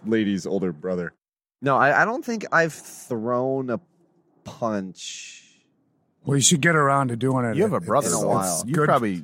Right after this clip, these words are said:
Speaker 2: it's good
Speaker 3: fought with your
Speaker 2: for,
Speaker 3: brother.
Speaker 1: Yeah,
Speaker 2: for
Speaker 1: Jared,
Speaker 2: your
Speaker 1: well,
Speaker 2: male
Speaker 1: the,
Speaker 2: counterpart
Speaker 1: the problem
Speaker 2: to
Speaker 1: is
Speaker 2: do
Speaker 1: that,
Speaker 2: that.
Speaker 1: like, so I, I was a little string bean growing up. I've only, like, gained weight in the middle, and I, you know, like, imagine me without facial hair and smaller. And
Speaker 3: You've got a nice butt, though.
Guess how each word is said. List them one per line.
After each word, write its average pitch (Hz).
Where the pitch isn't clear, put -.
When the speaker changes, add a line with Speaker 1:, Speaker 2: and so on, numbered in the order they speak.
Speaker 2:
it's 135
good -
Speaker 3:
fought 101
with 160
your 139
Speaker 2:
for, 127
Speaker 3:
brother. 170
Speaker 1:
Yeah, 143
Speaker 2:
for 123
Speaker 1:
Jared, 170
Speaker 2:
your -
Speaker 1:
well, 156
Speaker 2:
male 131
Speaker 1:
the, -
Speaker 2:
counterpart 120
Speaker 1:
the 104
problem 208
Speaker 2:
to 202
Speaker 1:
is 156
Speaker 2:
do 156
Speaker 1:
that, 143
Speaker 2:
that. 113
Speaker 1:
like, 117
so 131
I, 156
I 147
was 165
a 143
little 135
string 123
bean 104
growing 95
up. 92
I've 101
only, 110
like, 95
gained 104
weight 101
in 87
the 92
middle, 90
and 98
I, 92
you 92
know, 85
like, 95
imagine 104
me 104
without 101
facial 101
hair 92
and 87
smaller. 95
And 98
Speaker 3:
You've 220
got 240
a 135
nice 110
butt, 98
though. 76